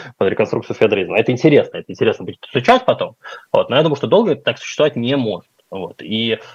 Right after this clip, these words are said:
э, дай бог, чтобы это закончилось мирно, без крови и, э, с установлением везде, во всей Российской Федерации,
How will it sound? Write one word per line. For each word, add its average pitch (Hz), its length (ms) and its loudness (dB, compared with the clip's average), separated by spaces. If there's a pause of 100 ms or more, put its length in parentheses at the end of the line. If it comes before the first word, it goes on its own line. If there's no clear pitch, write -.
(160)
э, 98 260 0
дай 143 220 4
бог, 160 200 0
чтобы 107 260 -4
это 107 120 -6
закончилось 104 540 -4
мирно, 120 320 -2
без - 180 -12
крови 117 500 -2
и, 104 240 -4
э, 98 300 -2
с - 100 -18
установлением 104 680 -4
везде, 95 460 -6
во 90 120 -8
всей 90 220 -8
Российской 90 420 -8
Федерации, 110 600 0